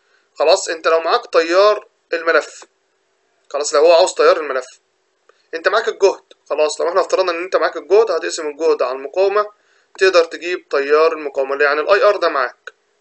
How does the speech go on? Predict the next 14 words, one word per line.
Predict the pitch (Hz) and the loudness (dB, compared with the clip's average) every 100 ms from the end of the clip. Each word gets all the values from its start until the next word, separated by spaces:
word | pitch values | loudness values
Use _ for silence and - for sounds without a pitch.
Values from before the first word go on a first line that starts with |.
| _ - | _ -8
الاي | - 165 | 0 4
ار | 180 196 | 6 4
هيبقى | 165 139 | 0 -2
معاك، | 123 120 _ _ _ _ _ 151 | -8 -12 _ _ _ _ _ -4
وطبعًا | 156 202 180 | 0 2 2
تيار | 165 147 165 | 2 2 2
المصدر | 156 160 165 | 2 -2 -2
معاك. | 170 175 170 - - _ - _ _ _ _ - | 0 0 -2 -8 -20 _ -20 _ _ _ _ 0
طيب | 156 156 | 0 0
المكثف | 170 170 202 - 165 | -4 0 0 0 -2
يا | |
باشمهندس، | 147 143 147 147 147 | -2 -2 -4 -4 -6
المكثف | 185 190 214 - 214 - - | -6 -2 0 2 0 -2 -8
هو | 160 156 147 143 | 2 4 4 2